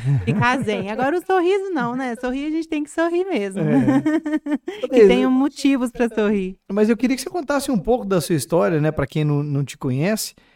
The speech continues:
Speaker 2: é, o, como que você se apaixonou por essa área, né? Como que você chegou até aqui? O que te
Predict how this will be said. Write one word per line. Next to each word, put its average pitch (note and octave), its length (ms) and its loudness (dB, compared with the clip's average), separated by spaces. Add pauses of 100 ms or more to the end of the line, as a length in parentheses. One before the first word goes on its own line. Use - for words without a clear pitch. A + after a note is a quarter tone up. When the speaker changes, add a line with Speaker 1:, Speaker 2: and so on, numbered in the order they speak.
(300)
Speaker 2:
é, C3 460 0
o, E3 320 -16
como E4 240 -8
que D#4 140 0
você G3 340 0
se - 100 -4
apaixonou E3 460 -2
por D3+ 140 -4
essa C3 200 -6
área, D3 380 0
né? D#3 300 -2
Como F#3 200 -2
que G3+ 140 -6
você F3+ 300 -2
chegou D#3+ 480 0
até D3 220 0
aqui? C3+ 200 -4
O B2+ 60 -6
que G#3+ 160 -8
te D#3+ 480 -4